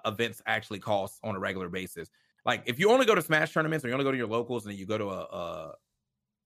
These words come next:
a national, that money is gonna sound like a lot. But if you go to, like, anything else, a concert, uh, a convention, it all makes sense. You know what I mean? Uh, it's like you, you go to Disney World, <laughs> you know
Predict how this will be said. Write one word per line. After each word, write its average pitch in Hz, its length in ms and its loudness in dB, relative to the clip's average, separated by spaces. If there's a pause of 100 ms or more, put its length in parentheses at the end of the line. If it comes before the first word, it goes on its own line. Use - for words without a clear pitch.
a 82 340 -8 (240)
national, 117 540 -2 (280)
that 202 180 4
money 208 200 6
is 160 80 4
gonna 156 140 4
sound 143 180 4
like 127 100 2
a 110 60 0
lot. 117 340 0
But 120 100 2
if 117 100 -4
you 190 60 -2
go 190 160 4
to, 175 120 0
like, 135 240 2 (120)
anything 151 380 0
else, 80 300 -6
a 95 60 -8
concert, 135 580 0 (360)
uh, 95 340 0 (140)
a 107 80 -4
convention, 123 600 -2 (320)
it 143 100 2
all 165 140 6
makes 143 220 2
sense. - 360 -14 (140)
You 107 80 -8
know 107 60 -6
what 107 40 -8
I - 20 -8
mean? 110 240 -6 (220)
Uh, 95 440 -4 (100)
it's - 340 -20
like 104 200 -6
you, 123 160 -8
you 135 140 -2
go 165 100 6
to 175 80 4
Disney 151 300 4
World, 110 300 2
<laughs> - 40 -16
you 135 80 -2
know 208 60 -2